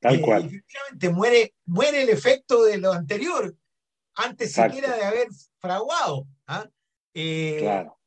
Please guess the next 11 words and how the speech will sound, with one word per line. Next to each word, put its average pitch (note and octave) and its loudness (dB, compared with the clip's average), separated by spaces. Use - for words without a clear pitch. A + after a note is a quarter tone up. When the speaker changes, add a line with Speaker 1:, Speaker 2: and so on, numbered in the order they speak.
Speaker 2:
todo A#3 2
esto A#3+ 0
anda A#3+ -4
muy B3+ -8
rápido A3+ 0
y, E3+ -10
y, D#3+ -8
y D3+ -4
yo G3 -2
creo G#3+ 4
que F3 -4